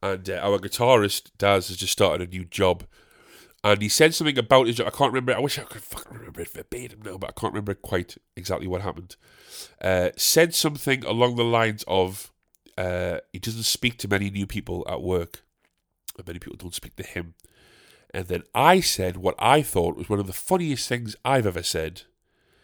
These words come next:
Is, ah, it's not even gonna sound remotely funny. I'll say it anyways.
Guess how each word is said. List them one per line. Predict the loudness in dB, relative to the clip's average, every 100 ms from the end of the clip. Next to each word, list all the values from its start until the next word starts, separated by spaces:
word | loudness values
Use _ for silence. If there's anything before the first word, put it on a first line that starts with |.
| _ _ _ _ _ _ _ _ _ _
Is, | -6 -4 -8 _ _ _ _ _
ah, | -10
it's | -4 -6
not | -6
even | -8 -6
gonna | -6 -4
sound | -4 -6 -6
remotely | -4 0 -2 -2
funny. | -4 -2
I'll | -2
say | -2 -6
it |
anyways. | -6 -10 -12